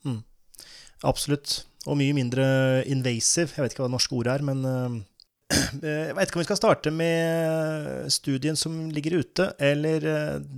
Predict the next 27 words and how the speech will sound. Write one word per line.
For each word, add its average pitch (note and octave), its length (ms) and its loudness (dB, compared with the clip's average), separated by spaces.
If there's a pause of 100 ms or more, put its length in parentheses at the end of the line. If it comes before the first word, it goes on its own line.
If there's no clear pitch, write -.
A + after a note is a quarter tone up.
(120)
de D3 320 0
dataene C#3 560 0
du C#3+ 160 -2
har C3+ 160 2
samlet C#3+ 640 -2
i C#3 80 -2
form C3+ 240 -2
av D3 160 0
intervensjon. D#3+ 540 -2 (480)
Jeg F3+ 80 -4
tenker D3+ 420 -2
kanskje C#3+ 240 0
å - 60 -8
starte B2+ 340 -2
med C#3 80 -2
denne C3 240 0
overgangen, A#2+ 720 -2
eh, B2+ 500 -2
fra A#2+ 300 0
ungdomsskole B2+ 560 -2
til C3 240 -4
videregående, C3 640 -2
og C3+ 80 -2
hva A2+ 80 -2
som D3 220 -4
skjer C3+ 320 0
der. D#3+ 260 -4